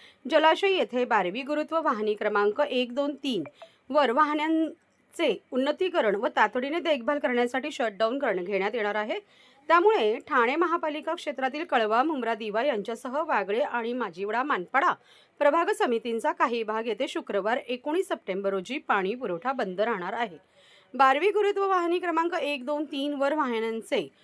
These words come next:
उन्नतीकरण व तातडीने देखभाल करण्याकरिता गुरुवार अठरा सप्टेंबर रोजी रात्री बारा वाजल्यापासून शुक्रवार एकोणीस सप्टेंबर रोजी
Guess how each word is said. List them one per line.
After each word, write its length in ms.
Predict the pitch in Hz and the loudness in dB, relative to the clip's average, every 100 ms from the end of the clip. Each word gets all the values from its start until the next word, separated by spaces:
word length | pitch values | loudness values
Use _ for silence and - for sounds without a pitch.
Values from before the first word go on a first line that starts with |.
| _ _ - | _ _ -2
उन्नतीकरण 680 | 294 330 403 403 370 247 | 0 2 2 4 2 2
व 120 | 220 277 | 2 2
तातडीने 580 | - 240 262 294 359 | 4 4 4 2 2
देखभाल 380 | 392 339 262 320 | 2 0 0 0
करण्याकरिता 600 | 330 294 285 294 285 311 | 0 0 0 -2 -2 -4
गुरुवार 420 | 269 247 196 220 | -2 -2 2 0
अठरा 340 | 320 226 - 196 | 0 -4 -4 -4
सप्टेंबर 560 | 220 - 214 214 220 | -4 -8 -6 -2 0
रोजी 260 | 240 233 262 | 0 0 0
रात्री 280 | 262 254 294 | -2 -2 -4
बारा 320 | 269 220 196 | -2 0 0
वाजल्यापासून 540 | 190 185 185 190 269 | 0 -2 -4 -4 -6
शुक्रवार 440 | 285 - 196 190 202 | -12 -6 -4 -2 -2
एकोणीस 360 | 175 196 190 | -4 -6 -8
सप्टेंबर 480 | - 196 - 214 269 | -8 -8 -8 -4 0
रोजी 260 | 330 254 | 0 -4